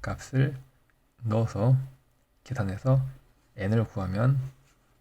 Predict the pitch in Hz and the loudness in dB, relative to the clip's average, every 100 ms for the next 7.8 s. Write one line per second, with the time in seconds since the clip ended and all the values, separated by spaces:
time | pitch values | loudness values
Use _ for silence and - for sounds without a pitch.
0 | _ - 113 120 117 107 104 123 123 135 | _ 0 4 6 4 2 -2 0 2 2
1 | - - - - - - - _ 151 151 | -2 -8 -20 -10 -6 -4 -6 _ -6 -4
2 | 151 131 113 101 101 101 127 135 135 - | -2 2 2 2 0 2 4 4 4 -2
3 | 95 101 - 117 90 92 87 - - _ | -4 -4 -4 -4 -4 -8 -10 -12 -14 _
4 | _ _ _ _ - - 107 107 104 101 | _ _ _ _ -14 -6 -2 0 0 0
5 | 117 135 135 - _ _ - 107 117 - | 2 2 0 -10 _ _ -2 0 0 -2
6 | 143 147 - 131 127 131 - 143 143 127 | -2 -2 -2 2 4 4 2 0 4 4
7 | 104 101 - 92 92 113 107 | 4 0 -8 -8 -2 0 0